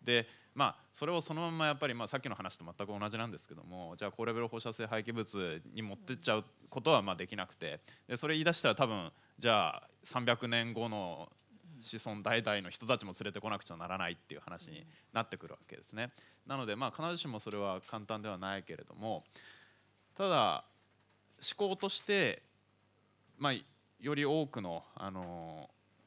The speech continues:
い-、ものを言いたい人たちが当事者としてこの議論に関われるような枠組みを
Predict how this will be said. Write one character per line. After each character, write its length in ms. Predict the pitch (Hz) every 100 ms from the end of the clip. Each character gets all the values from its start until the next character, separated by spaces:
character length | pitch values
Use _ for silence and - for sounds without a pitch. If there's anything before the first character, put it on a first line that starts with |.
| _ _ _ _ _ _ _
い-、 180 | 123 123
も 140 | 113
の 140 | 113 120
を 20 |
言 100 | 101
い 40 | 101
た 180 | 107
い 60 | 104
人 180 | - 107
た 140 | 98
ち 140 | 95 104
が 220 | 143 113
当 180 | - 113
事 80 | 107
者 140 | 110
と 100 | -
し 100 | 101
て 140 | - 151
こ 100 | 127
の 100 | 110
議 100 | 104
論 120 | 107
に 80 | 92
関 300 | - 101 104
わ 80 | 98
れ 100 | 98
る 100 | 92
よ 160 | 113
う 20 | 139
な 140 | 107
枠 300 | 90 92 98
組 240 | 90 90 92
み 40 |
を 300 | 135 151 80